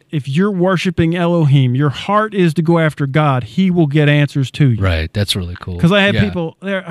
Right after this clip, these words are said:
Speaker 1: There was a guy, and, uh, he was a pretty big time minister. And he was always, they're always preaching, you know, if you were to die tonight,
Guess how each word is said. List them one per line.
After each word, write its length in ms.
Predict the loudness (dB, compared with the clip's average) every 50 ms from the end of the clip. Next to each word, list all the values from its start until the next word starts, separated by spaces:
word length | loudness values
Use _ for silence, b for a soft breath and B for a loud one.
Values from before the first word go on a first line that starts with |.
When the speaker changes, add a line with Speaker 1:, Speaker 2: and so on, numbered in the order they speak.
| -10 -8 -8
Speaker 1:
There 80 | -6 -4
was 120 | -2 0
a 80 | 0 -2
guy, 500 | -2 -2 -2 -2 0 0 0 -2 -2 -4 -6
and, 260 | -8 -6 -6 -6 -8 -10 _ _ _ _ _ _ _ _ _ _ _ _ -10
uh, 300 | -8 -6 -6 -6 -8 -10 -14 _ _ _ _
he 140 | 0 2 4
was 100 | 4 4
a 200 | 2 2 0 -4 -8 _ _ _ _
pretty 140 | -2 -2 0
big 220 | 0 0 -2 0
time 240 | 0 0 0 2 2
minister. 420 | 2 2 2 2 0 -4 -10 -16 -18 _ b b b b b b b b b b b b b 0
And 140 | 2 4 4
he 100 | 4 4
was 100 | 2 0
always, 420 | 0 0 0 2 2 0 -2 -4 -4
they're 180 | -2 -2 2
always 200 | 2 2 2 0
preaching, 460 | -2 -2 -2 -2 -2 0 -2 0 0 2
you 80 | 2
know, 320 | 2 2 0 0 -2 -4 -6 -6 _
if 120 | -2 2 2
you 100 | 4 4
were 100 | 4 4
to 100 | 2 2
die 420 | 2 2 2 2 2 2 2 2
tonight, 440 | 2 2 2 2 2 0 0 -2